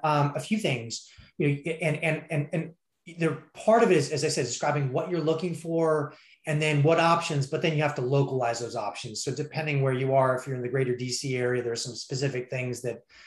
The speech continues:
um, maybe we can go to, go into offline. But as, as categories, um, you know, you're seeing a number of, um, I'll describe them as townhomes, where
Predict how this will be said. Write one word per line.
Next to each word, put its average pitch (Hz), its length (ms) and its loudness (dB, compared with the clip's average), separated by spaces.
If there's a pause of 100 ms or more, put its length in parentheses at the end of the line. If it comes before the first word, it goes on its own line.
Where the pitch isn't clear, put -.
(420)
um, 120 420 0
maybe 135 300 0
we 120 80 -6
can 139 100 -2
go 123 220 0
to, 127 300 -2
go 135 180 -2
into 127 240 -4
offline. 113 640 -6
But 139 200 -6
as, 135 260 0
as - 280 -2
categories, 135 1000 0 (400)
um, 143 500 4
you 151 80 -2
know, 143 80 4
you're 139 240 4
seeing 180 460 2
a 143 40 0
number 143 480 -2
of, 123 320 -2 (140)
um, 113 280 -6
I'll 143 160 2
describe 135 380 0
them 135 140 2
as 110 180 -6
townhomes, 196 1000 -2 (500)
where 147 600 4